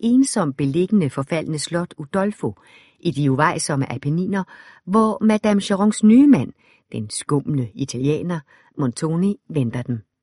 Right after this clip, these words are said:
Her inddrages Emily i et drama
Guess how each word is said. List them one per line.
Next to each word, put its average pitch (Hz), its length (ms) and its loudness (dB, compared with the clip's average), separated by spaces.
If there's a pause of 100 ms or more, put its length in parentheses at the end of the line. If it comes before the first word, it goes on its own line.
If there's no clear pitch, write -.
(1160)
Her 220 320 2
inddrages 143 680 0
Emily 160 320 0
i 131 200 -2
et 131 140 -6
drama 151 400 2